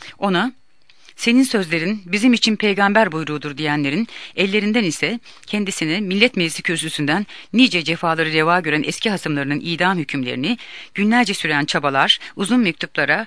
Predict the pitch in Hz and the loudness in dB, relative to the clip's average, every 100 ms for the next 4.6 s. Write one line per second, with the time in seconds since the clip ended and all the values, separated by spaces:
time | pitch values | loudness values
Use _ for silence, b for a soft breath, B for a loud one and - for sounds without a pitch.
0 | - - 226 - 202 190 190 214 - 190 | -8 -2 0 0 0 0 -2 -4 -4 0
1 | 196 208 202 214 175 180 175 170 170 160 | 2 2 0 -2 0 0 0 0 2 2
2 | 139 139 185 196 - 156 156 135 120 - | 2 2 -2 -6 -8 -6 -6 -4 -4 -6
3 | - - B B B B B 226 226 208 | -10 -20 B B B B B -6 -4 -4
4 | - 196 226 180 135 208 | -4 -2 -2 0 0 0